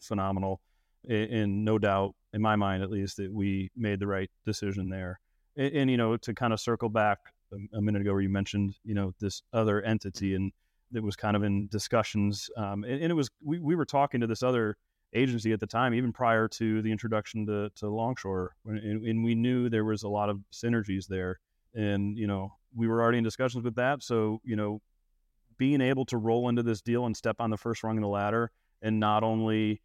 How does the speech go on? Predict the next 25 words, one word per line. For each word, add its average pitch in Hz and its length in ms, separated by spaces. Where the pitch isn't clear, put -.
uh, 117 160
establish 110 580
ourselves 117 600
as 110 240
the 107 80
platform, 117 600
but 110 140
to 120 180
immediately 127 1000
round 113 520
out 113 240
our 104 120
service 117 380
offering 123 640
by 110 600
doing 117 400
this 110 340
strategic 117 580
merger 123 540
with, 117 440
uh, 104 160
Blue 110 240
Wheel 110 180
Media 135 420
was 107 340